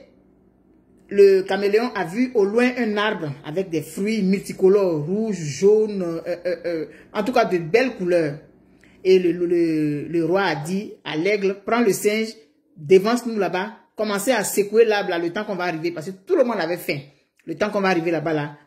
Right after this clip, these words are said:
on aura des fruits au sol. » Le singe va, il secoue, c'est un, c'est un, un singe, c'est un, un singe qui vit dans, un animal qui vit dans les arbres.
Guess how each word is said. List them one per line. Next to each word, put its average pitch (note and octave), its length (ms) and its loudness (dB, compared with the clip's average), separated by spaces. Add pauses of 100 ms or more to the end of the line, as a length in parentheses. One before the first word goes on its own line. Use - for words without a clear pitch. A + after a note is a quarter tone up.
on E3+ 140 -8
aura F3 160 0
des D#3+ 140 -2
fruits D#3 240 -2
au D3+ 100 0
sol. » C#3+ 300 -6 (800)
Le E3+ 100 2
singe F#3+ 300 2
va, F#3 160 -2
il E3+ 100 0
secoue, - 380 -4
c'est F3+ 180 -4
un, F#3+ 220 -2
c'est F#3 160 -4
un, G3 260 -2
un G#3 40 -4
singe, F3+ 240 -4
c'est D#3+ 200 -6
un, F3 100 -4
un E3+ 180 -6
singe F3 200 -6
qui D3+ 80 -12
vit D#3+ 80 -8
dans, D3+ 160 -4
un F3 140 -2
animal D#3 300 -2
qui D3+ 80 -12
vit D#3 100 -4
dans D3+ 100 -6
les C3+ 160 -6
arbres. F#3 220 0